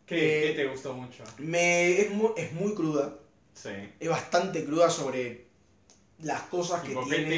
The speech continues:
Speaker 1: te generó la, el personaje de la pendeja?
Speaker 2: Ah, un enojo total.
Speaker 1: <laughs>
Speaker 2: Eh, mucha bronca, pero, pero, pero el, el gordo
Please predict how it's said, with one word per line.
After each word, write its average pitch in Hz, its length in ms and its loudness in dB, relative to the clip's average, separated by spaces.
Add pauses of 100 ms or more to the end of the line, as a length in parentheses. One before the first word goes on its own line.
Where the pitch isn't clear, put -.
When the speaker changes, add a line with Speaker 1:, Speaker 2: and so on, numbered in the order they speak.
Speaker 1:
te 151 160 -2
generó 139 380 0
la, 127 380 -2
el 127 280 -12
personaje 135 380 -8
de 135 60 -6
la 123 80 -10
pendeja? 113 440 -14 (840)
Speaker 2:
Ah, 143 500 2
un 131 80 -6
enojo 135 300 -8
total. 120 340 -8 (120)
Speaker 1:
<laughs> 202 760 0
Speaker 2:
Eh, 160 400 4
mucha 220 340 10
bronca, 156 540 4
pero, 156 960 4 (800)
pero, 175 380 6 (240)
pero 185 140 4
el, 190 380 0
el 190 140 4
gordo 220 840 10